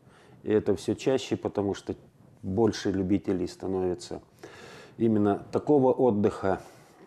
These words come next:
э, у нас вызывают проблемы, потому что, к сожалению, природные условия у нас таковы, что если мы берем Амурские, Уссурийские заливы и в целом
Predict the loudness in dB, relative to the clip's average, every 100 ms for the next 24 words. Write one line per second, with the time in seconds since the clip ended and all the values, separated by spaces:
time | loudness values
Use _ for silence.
0 | -12 -8 -6 -6 -8 -12 -20 -20 -14 -2
1 | 0 0 0 0 4 4 2 0 0 2
2 | 2 2 0 -2 -2 -2 -4 -4 -4 -4
3 | -10 -20 -20 -20 -20 _ _ _ -6 0
4 | 4 6 6 6 4 0 -6 -12 -2 2
5 | 6 4 4 2 2 2 2 4 4 4
6 | 2 -2 -2 -4 2 4 4 2 -2 0
7 | 2 2 2 0 0 0 0 -2 0 0
8 | 2 2 2 0 -4 -8 -4 -2 -4 -6
9 | -8 -6 -4 -2 -4 -6 -6 -4 -2 0
10 | 0 -2 -4 -12 _ _ _ -12 -10 -4
11 | 0 0 -2